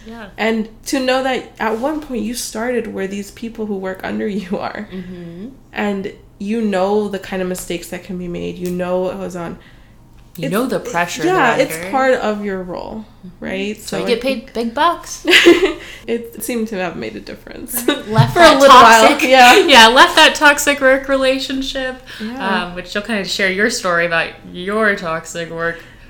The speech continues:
Speaker 1: or
Speaker 2: Oh.
Speaker 1: environment in a little
Speaker 2: Um,
Speaker 1: bit. <laughs>
Speaker 2: some good stories there.
Speaker 1: Yes.
Speaker 2: <laughs>
Speaker 1: But yeah, so started my new school, absolutely loved it,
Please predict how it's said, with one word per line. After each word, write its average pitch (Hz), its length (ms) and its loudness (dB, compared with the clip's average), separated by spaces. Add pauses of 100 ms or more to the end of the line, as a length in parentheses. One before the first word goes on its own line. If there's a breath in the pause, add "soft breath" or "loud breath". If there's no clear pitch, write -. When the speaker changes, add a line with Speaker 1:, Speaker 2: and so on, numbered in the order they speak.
(160 loud breath)
Speaker 1:
or 175 140 -4
Speaker 2:
Oh. - 60 0
Speaker 1:
environment 165 760 -4
in 190 60 -10
a 180 40 -8
little 285 260 -2
Speaker 2:
Um, 285 60 -4
Speaker 1:
bit. 277 280 -4
<laughs> 339 1300 0
Speaker 2:
some 262 200 -2
good 226 180 2
stories - 300 -8
there. - 160 -10
Speaker 1:
Yes. 285 560 -4
Speaker 2:
<laughs> 339 500 -4
Speaker 1:
But 262 100 2
yeah, 294 340 6
so 254 580 4
started 277 300 2
my 320 100 2
new 302 160 2
school, 269 380 0
absolutely 247 380 -2
loved 233 240 2
it, 233 240 0